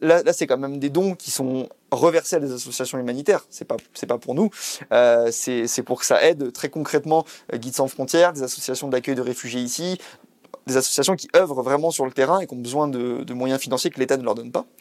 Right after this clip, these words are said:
Euh, c'est, c'est très concrètement pour ça. Donc en fait, derrière, il y a quand même une défiscalisation. On, on est sur des dons d'intérêt gé-, d'intérêt généraux, donc à but non lucratif. Donc,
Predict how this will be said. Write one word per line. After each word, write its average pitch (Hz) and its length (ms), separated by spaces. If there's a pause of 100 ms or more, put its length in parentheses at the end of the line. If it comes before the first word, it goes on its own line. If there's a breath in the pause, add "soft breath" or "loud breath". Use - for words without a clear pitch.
(560 loud breath)
Euh, 127 680
c'est, - 260
c'est - 200
très 202 140
concrètement 147 400
pour 135 160
ça. 220 180
Donc 135 200
en 139 60
fait, 190 100
derrière, 151 220
il 160 80
y 135 40
a 123 40
quand 127 140
même 127 80
une 120 640
défiscalisation. 131 1000 (500)
On, 117 280
on 123 120
est 127 60
sur 120 200
des 117 140
dons 143 400
d'intérêt 123 400
gé-, 123 180
d'intérêt 127 380
généraux, 131 360 (360 loud breath)
donc 127 260
à 117 100
but 123 200
non 123 100
lucratif. - 720
Donc, 180 260